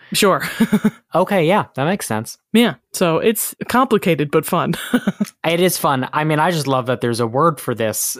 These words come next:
Speaker 2: because it makes me want to notice these kinds of words <laughs> in the
Speaker 1: Yeah.
Speaker 2: future, you know?
Speaker 1: Yeah. Here's the other fun thing, Kyle.
Speaker 2: Yeah.
Speaker 1: Kyle, would it surprise you to hear that English actually has a bunch of words derived from Sanskrit?
Speaker 2: Uh, I mean,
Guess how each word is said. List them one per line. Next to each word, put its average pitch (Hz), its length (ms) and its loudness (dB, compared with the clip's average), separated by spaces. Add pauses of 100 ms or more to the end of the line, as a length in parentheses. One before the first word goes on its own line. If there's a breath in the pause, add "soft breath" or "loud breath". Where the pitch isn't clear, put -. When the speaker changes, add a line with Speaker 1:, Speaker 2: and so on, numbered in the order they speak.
(160)
Speaker 2:
because 131 400 -2
it 147 140 -2
makes 139 320 0
me 127 200 -2 (120)
want 143 400 0
to 139 120 0
notice 139 520 2
these 135 200 0
kinds 123 300 -2
of 113 140 -4
words 127 640 0
<laughs> - 20 2
in 160 260 2
the 139 80 4
Speaker 1:
Yeah. 269 300 4
Speaker 2:
future, 160 340 0
you 143 160 0
know? 143 240 0 (300 loud breath)
Speaker 1:
Yeah. 185 320 2 (180)
Here's 277 220 2
the 240 140 6
other 302 140 4
fun 156 300 0
thing, 151 220 -2
Kyle. 156 440 -2
Speaker 2:
Yeah. 180 280 2 (160)
Speaker 1:
Kyle, 247 200 2
would 247 140 4
it 330 120 0
surprise 262 440 0
you 247 80 4
to 233 80 2
hear 226 300 4
that 208 260 2
English 226 480 4 (180)
actually 208 360 0
has 190 200 2
a 185 80 4
bunch 185 440 -2
of 214 140 0
words 247 420 4
derived 240 500 2
from 240 240 0
Sanskrit? 233 640 0 (180)
Speaker 2:
Uh, 226 640 2 (320)
I 170 140 -2
mean, 196 480 0